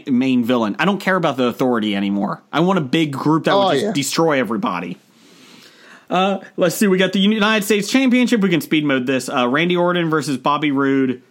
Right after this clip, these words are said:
Speaker 1: Jinder Mahal, uh, Chris's favorite guy, and Rusev Day. Rusev. Who's winning?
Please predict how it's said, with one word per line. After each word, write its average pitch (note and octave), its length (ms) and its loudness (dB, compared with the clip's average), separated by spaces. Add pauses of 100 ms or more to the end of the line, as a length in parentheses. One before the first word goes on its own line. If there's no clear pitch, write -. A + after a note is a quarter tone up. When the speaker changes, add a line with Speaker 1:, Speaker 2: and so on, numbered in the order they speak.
(100)
Speaker 1:
Jinder F3+ 280 0
Mahal, C#3 640 -2 (100)
uh, A2+ 380 -2
Chris's C#3 360 -4
favorite C3 240 -4
guy, B2 240 -4 (180)
and C3+ 320 0
Rusev E3 540 2
Day. A#2+ 580 -2
Rusev. C3+ 600 -2 (880)
Who's A3+ 200 2
winning? D#3 380 -4